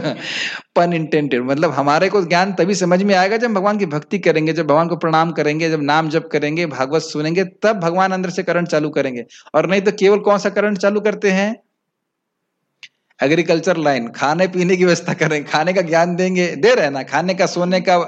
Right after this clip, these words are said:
आहार, निद्रा, भय, मैथुन का ज्ञान दे रहे हैं, उसके लिए किसी को पढ़ने की जरूरत नहीं होती। लेकिन अपने विषय में ज्ञान तभी देंगे जब भगवान के भक्तों के संग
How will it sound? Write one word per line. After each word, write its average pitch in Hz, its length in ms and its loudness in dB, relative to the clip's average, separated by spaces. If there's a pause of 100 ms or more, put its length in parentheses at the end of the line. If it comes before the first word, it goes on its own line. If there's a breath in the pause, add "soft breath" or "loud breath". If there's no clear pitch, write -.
(140)
आहार, 156 380 2
निद्रा, 190 280 0
भय, 165 220 0
मैथुन 202 300 -4
का 208 60 -2
ज्ञान 98 240 -2
दे 208 100 0
रहे 190 120 -2
हैं, 123 160 -8 (260 loud breath)
उसके 156 240 0
लिए 190 100 0
किसी 185 200 -4
को 214 100 2
पढ़ने 214 300 0
की 196 60 -6
जरूरत 196 240 0
नहीं 165 100 -6
होती। 123 240 -10 (480)
लेकिन 135 140 -2
अपने 165 300 0
विषय 214 220 2
में 214 120 0
ज्ञान 202 200 0
तभी 185 240 -2
देंगे 196 260 -4
जब 202 140 -4
भगवान 147 340 0
के 175 80 -4
भक्तों 143 320 -6
के 156 100 -8
संग 190 340 -2